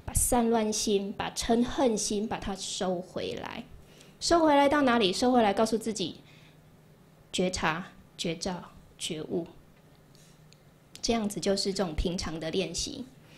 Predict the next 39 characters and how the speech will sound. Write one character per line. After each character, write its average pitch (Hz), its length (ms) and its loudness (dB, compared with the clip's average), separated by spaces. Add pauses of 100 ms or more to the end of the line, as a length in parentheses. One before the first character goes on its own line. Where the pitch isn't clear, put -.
(220)
所 269 140 6
以 - 20 8
平 247 200 4
常 202 200 -2
我 185 80 2
们 180 160 -4
常 185 240 -6
常 190 220 -6
讲 180 220 -6
说， 185 160 -4
除 196 180 -4
了 208 100 0
打 - 260 -8
坐 - 380 0
是 - 240 -2
在 190 240 0
静 185 320 -2
中 175 300 -6
修， 170 300 -4
我 160 80 -12
们 165 120 -12
平 196 200 -6
常 175 200 -8
叫 175 180 -4
动 208 260 -4
中 175 260 -6
修。 - 260 -8 (380)
动 240 180 2
中 220 220 0
修 202 180 -2
就 196 120 -2
是 196 120 -4
觉 175 280 -4
察 170 320 -2
力 190 160 0
一 175 200 -6
定 175 280 -4
要 170 180 -2
很 - 380 -6